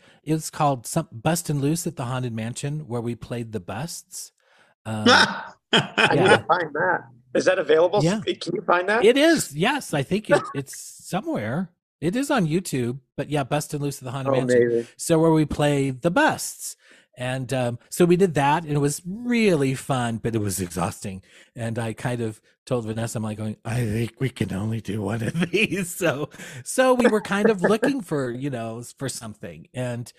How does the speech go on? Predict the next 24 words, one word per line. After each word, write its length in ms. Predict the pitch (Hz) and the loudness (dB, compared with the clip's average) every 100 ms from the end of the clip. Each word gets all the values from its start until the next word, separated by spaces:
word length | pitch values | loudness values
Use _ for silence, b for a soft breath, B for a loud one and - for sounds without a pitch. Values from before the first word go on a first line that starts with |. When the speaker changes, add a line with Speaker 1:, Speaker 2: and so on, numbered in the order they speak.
| b b | b b
Speaker 3:
Yeah. 240 | 165 151 139 | 0 2 2
Speaker 1:
it 60 | |
was 180 | 311 302 - | 0 -2 -2
probably 460 | - 202 214 180 175 | 0 2 2 2 2
a 80 | |
little 440 | 165 170 269 330 254 | 2 0 0 0 0
bit 180 | 135 110 | -2 -2
after 400 | 101 104 - 104 | -6 -8 -10 -8
that, 320 | 107 113 135 - | -6 -6 -8 -8
that 340 | - 127 - - b b b _ | -2 -2 -4 -14 b b b _
Craig 580 | - 175 151 113 147 202 _ _ _ _ | -4 0 0 -2 -6 -10 _ _ _ _
McFarland, 800 | 214 - - 123 104 107 101 143 - _ _ _ - | -14 -14 -6 -4 -4 -4 -4 -6 -8 _ _ _ -4
who 380 | 214 190 170 - | 0 0 -2 -4
is 380 | 127 127 123 - | -4 -4 -6 -10
the 340 | 110 113 113 - _ _ _ - | -8 -6 -6 -12 _ _ _ -2
original 480 | 175 302 302 165 110 | 2 2 2 0 0
host 360 | 113 139 - | -2 -2 -4
of 80 | 151 | -6
Beyond 360 | 139 117 104 139 | -4 -4 -4 -2
the 60 | |
Mouse, 500 | 175 98 117 170 - b b b _ | -2 -4 -8 -10 -16 b b b _
um, 180 | 160 165 147 | -2 -2 -2
asked 400 | 156 208 - - | -2 -2 -6 -6
me 500 | 156 165 196 202 | 0 0 0 -4